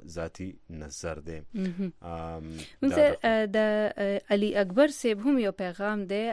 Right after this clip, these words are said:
Speaker 2: او هغوی خالي دا خبره کړې ده، ډېر to the point ورته وایي، که نه؟ وایي،
Speaker 1: مهم.
Speaker 2: ځینې، اه، داسې دي چې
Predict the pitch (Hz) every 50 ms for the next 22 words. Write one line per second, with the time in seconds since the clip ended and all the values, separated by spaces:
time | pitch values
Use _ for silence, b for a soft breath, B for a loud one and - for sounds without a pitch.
0 | - - 190 185 180 180 180 180 185 180 180 208 214 208 - 202 185 180 185 196
1 | 190 208 208 - - 185 180 190 185 185 185 - - 220 220 202 190 185 185 240
2 | 247 220 - 220 185 190 185 - 240 233 226 208 175 175 160 - 175 170 170 170
3 | 165 - 175 196 214 226 220 202 202 190 196 233 247 254 247 240 226 - - -
4 | 185 180 180 180 180 180 180 185 226 208 196 170 202 208 240 - - 208 185 226
5 | 247 240 - -